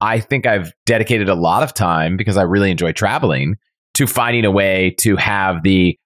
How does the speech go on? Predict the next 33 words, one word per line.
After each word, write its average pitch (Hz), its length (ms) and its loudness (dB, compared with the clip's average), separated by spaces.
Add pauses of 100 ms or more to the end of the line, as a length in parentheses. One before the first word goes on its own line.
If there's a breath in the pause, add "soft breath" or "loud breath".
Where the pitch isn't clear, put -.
five-star 104 880 2
luxury 101 560 0
travel 113 360 0
experience 87 680 0 (100)
at 95 220 -2
the 87 380 2
kind 92 160 2
of, 76 100 0 (720)
I - 60 -2
don't 73 80 0
know, 69 80 0
maybe 73 220 -2
two 90 280 0
or 80 120 2
three 92 280 -2
star 87 720 0 (300)
backpackery 95 680 -2
price. 107 480 0 (280)
And 160 80 2
maybe 277 160 0
it's 151 100 0
a 117 60 2
little 104 180 2
bit 92 100 0
more 92 160 2
than 85 140 0
the, 76 120 0 (200)
you 104 140 2
know, 82 100 2
a 62 100 -2
hostel, 120 560 0
but, 120 220 0
like, 123 260 0